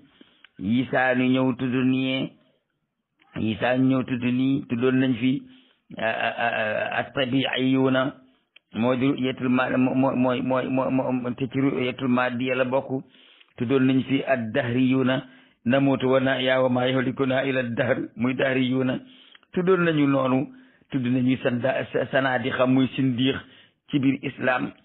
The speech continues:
Tuddoon nañ ay malahida, tudd nañ ay maadiyuuna, façon bu nekk tudd nañ ko, te mbubb mu nekk dañ koy sol, te seen wax yin comme wax yin woowu ma bàyyi doon laaj, moom la. Ndax li tax moom la mooy daf ma ne, "Lan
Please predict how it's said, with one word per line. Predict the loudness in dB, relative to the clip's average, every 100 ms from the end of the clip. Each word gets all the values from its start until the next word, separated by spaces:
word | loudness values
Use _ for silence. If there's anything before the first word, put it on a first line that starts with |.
| _ _ _
Tuddoon | -2 0 0
nañ | 0 -2 -4
ay | -4 -2
malahida, | 0 0 0 -2 -4 -2 -2 -4 -10 _ _ _ _ _
tudd | -4 0
nañ | 0 0 -2
ay | 0
maadiyuuna, | 2 0 0 -2 0 2 2 2
façon | 0 -2 0
bu | 0
nekk | 0 0
tudd | -2
nañ | 0 -2
ko, | -2 -6 -6 _ _ _
te | -2
mbubb | 0 2
mu | 2 2
nekk | 0 -2 -4
dañ | -4 -2
koy | -4 -2
sol, | -2 -2
te | 0 -2 -4 -20 _ _ _ _ _ _ -4
seen | 0 2
wax | 2 0
yin | -2 0
comme | -2 -2
wax | -2
yin | 0 2
woowu | 2
ma | 2
bàyyi | 0 -2 -2 -2
doon | -2 -2
laaj, | -4 -6 -10 _ _ _
moom | -6 0 2 2 2
la. | -2 -4 -12 _ _ -6
Ndax | -4 -2
li | -2
tax | 0
moom | 2 2 2
la | 2
mooy | 2 0
daf | -2 -4
ma | -2
ne, | -2 -2 -8 _ _ _ _ _ _ -8
"Lan | -2 2